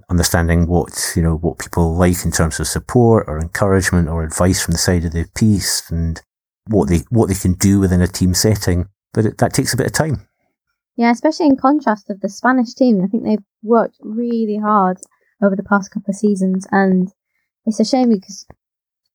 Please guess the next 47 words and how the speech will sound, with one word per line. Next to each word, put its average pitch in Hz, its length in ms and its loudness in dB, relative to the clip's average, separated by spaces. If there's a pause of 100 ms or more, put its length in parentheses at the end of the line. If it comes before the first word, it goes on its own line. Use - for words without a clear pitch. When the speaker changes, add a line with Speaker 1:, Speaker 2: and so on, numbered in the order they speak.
(100)
Speaker 2:
Europe 214 380 0 (140)
is 190 180 -2
such - 200 -4
a 190 40 -2
hard 185 260 0
country 208 280 -4
to - 80 -20
qualify 202 460 0
in, 180 220 -4
but 190 180 0
they 196 160 4
are 190 260 4
one 202 280 -2
country 202 300 -2
that - 120 -2 (420)
when 226 140 2
you 220 80 4
see 247 260 2
them, 233 200 4
they're 196 140 2
always 190 200 -2
together, 226 500 2
they 202 120 4
warm 202 200 -2
up 214 160 -2
together, 208 360 -2
they 185 180 -8
hang 220 200 0
out 208 200 2
together, 208 340 2
they're 170 120 -6
training 214 360 2
together, 196 380 0
and 208 160 2
they 214 80 0
are 214 160 4
like 202 200 0
a 220 60 2
little 196 380 2 (220)
Speaker 1:
Mm-hmm. 101 200 -2 (340)
Speaker 2:
sort 143 260 0
of 170 80 -6
sisterhood, 196 600 0
little 190 220 0
gang 180 540 -2
of 175 180 0
fencers, 180 640 -2